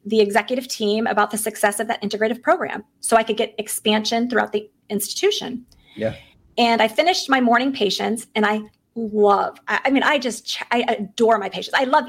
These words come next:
Speaker 1: each and every one of them. I could just kiss them. I love them.
Speaker 2: <laughs>
Speaker 1: I love them. And so, you know, I finished, but I'm always late 'cause I could, I just could be with them for all day. You know, I always go over. I'm always running late. They're always okay with it though. So I get to the stairs to go downstairs,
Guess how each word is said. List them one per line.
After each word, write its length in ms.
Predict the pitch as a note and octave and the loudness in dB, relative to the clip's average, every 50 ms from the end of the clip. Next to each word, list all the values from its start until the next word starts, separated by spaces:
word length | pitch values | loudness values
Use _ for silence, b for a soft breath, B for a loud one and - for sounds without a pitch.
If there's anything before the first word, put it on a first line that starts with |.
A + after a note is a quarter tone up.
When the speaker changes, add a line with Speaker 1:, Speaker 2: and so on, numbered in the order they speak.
| - - | -4 -10
Speaker 1:
each 160 | D4 C4+ - | -6 -2 0
and 60 | C#4+ | 0
every 120 | B3 A3 G#3+ | 2 2 2
one 120 | G#3 G3 | 0 0
of 40 | G3+ | -2
them. 40 | A3+ | -2
I 40 | A3 | -4
could 80 | B3+ | -4
just 600 | D4+ B3 - _ - - - - - - _ _ - | -6 -8 -10 _ -14 -14 -14 -14 -20 -20 _ _ 0
kiss 140 | - D4 | 0 2
them. 140 | - B3+ - - | 2 0 0 0
I 100 | B3 - | 0 4
love 280 | E4 F#4+ D4 C4+ D4+ - F4+ | 4 4 6 4 4 4 2
them. 100 | F4+ - - - D#4 D4+ D4+ D4+ - | -2 -2 -2 0 2 2 2 2 0
Speaker 2:
<laughs> 0 | |
Speaker 1:
I 880 | D4 C4+ C#4 C4+ C4+ - C4 A#3 A#3+ A#3+ - - - G3+ - - F4 F#4 | 0 2 2 2 0 -2 -4 -2 -2 -4 -4 -8 -12 -8 -2 0 0 2
love 220 | F#4+ F#4+ G#4 A4+ G4+ | 4 4 4 4 4
them. 280 | D#4 B3 - A#3 - - - - F4 | 2 -2 -4 -8 -12 -4 2 2 2
And 100 | F4 E4+ | 2 2
so, 240 | - - F4 E4 E4 - - - - | 2 4 4 4 4 2 -2 -10 -6
you 120 | D4+ D#4+ | -2 2
know, 60 | D#4+ | 2
I 140 | C#4+ D4 D4 - - - | 2 2 0 -2 0 2
finished, 280 | A#4 A4 G#4+ G#4 - | 4 4 4 4 4
but 80 | - E4 | 4 4
I'm 80 | D4+ | 6
always 240 | F#4+ G4+ A4 G#4 - | 6 6 6 4 2
late 260 | D4 D#4+ C#4+ C#4+ - - | 2 2 2 2 2 2
'cause 100 | D4+ D4+ | 2 2
I 80 | D#4 | 2
could, 140 | D4+ F4+ - - | 2 0 -2 -2
I 80 | - D4 | -2 -2
just 180 | C4+ F4 - - _ _ - - | -2 -4 -12 -14 _ _ -2 0
could 180 | F#4+ C4 B3 | 0 0 0
be 140 | B3 F4 F4+ | 0 2 2
with 140 | F4 F4+ F4+ | 4 4 2
them 160 | - C#4 C4 | 2 0 0
for 160 | - F4+ - | 0 2 4
all 120 | C#4+ C#4+ C#4 | 4 6 6
day. 180 | D4 C4+ C#4 | 4 4 2
You 120 | C4+ C4 - | -2 -6 -6
know, 140 | B3 - - _ _ _ _ _ _ _ _ - | -6 -6 -8 _ _ _ _ _ _ _ _ -2
I 160 | A#3+ B3 B3+ | 0 2 4
always 180 | C#4 C#4+ C4 | 4 2 2
go 100 | C4+ B3+ A#3 | 2 0 0
over. 200 | A3 A3+ G#3 A3 | 0 0 0 0
I'm 80 | A3+ | -2
always 200 | A3 A#3+ B3 A#3+ | -4 -4 -4 -4
running 180 | B3 A#3 A3+ A3+ | -4 -4 -4 -2
late. 180 | G#3+ G#3+ G#3 - | -4 -2 2 4
They're 100 | C#4 C4+ | 4 4
always 220 | C4 B3+ A#3+ A#3 | 4 2 0 -2
okay 180 | A3 A3 A#3 G#3+ | -4 -4 -6 -8
with 120 | G#3+ G#3 | -8 -12
it 80 | - - | -14 -14
though. 100 | B3 B3+ b b b b b b b b b b | -14 -14 b b b b b b b b b b
So 220 | - - D#4+ D4 - - - | 0 2 2 2 0 -4 -2
I 100 | C#4 C4+ | -2 -2
get 240 | A#3+ A#3 F#4 G4+ - | 0 0 0 -2 -2
to 80 | - G4 | -2 0
the 80 | G#4 G4+ | -2 -2
stairs 400 | - - - C#4+ C#4 C#4 C#4 C#4 | 0 2 2 4 4 4 0 -2
to 80 | - A#3+ | -4 -2
go 100 | C4+ C4 | -2 0
downstairs, 400 | C#4 C#4 C#4 C4+ D4 C4+ C4 | 0 0 0 0 0 -2 -2